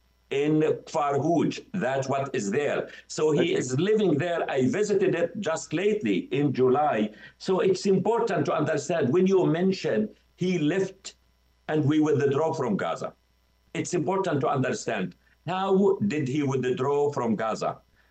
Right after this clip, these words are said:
Speaker 1: Number one, it's unilateral withdrawal. No coordination, and even based on the Oslo Agreement, any action should be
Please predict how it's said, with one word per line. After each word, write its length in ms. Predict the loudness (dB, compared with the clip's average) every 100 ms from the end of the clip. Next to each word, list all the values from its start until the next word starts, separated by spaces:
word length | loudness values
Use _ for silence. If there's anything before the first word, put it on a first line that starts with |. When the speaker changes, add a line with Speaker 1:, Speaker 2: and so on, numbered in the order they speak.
| _ _ _ _ _ _ _ _
Speaker 1:
Number 280 | -4 0 0
one, 340 | 2 0 -2 -4
it's 240 | -6 -4
unilateral 960 | 0 2 2 2 0 -2 0 0 0 0
withdrawal. 800 | 2 2 0 0 0 0 -2 -6 -12 _ _ _ _ _ _ _ _ _
No 360 | 0 0 0 0
coordination, 840 | 0 0 0 0 0 0 -2 -4 -4
and 260 | -2 -2 0
even 580 | 0 0 0 0 -2 -8 -16 _ _ _ -8
based 380 | 0 0 0 -2
on 160 | -2 0
the 100 | 0
Oslo 340 | -2 -2 -2
Agreement, 640 | -2 -2 0 0 0 -2 -4
any 460 | -4 -2 0 0 0
action 380 | -2 -4 -2 -2
should 340 | -2 0 0
be 400 | 0 -2 0 0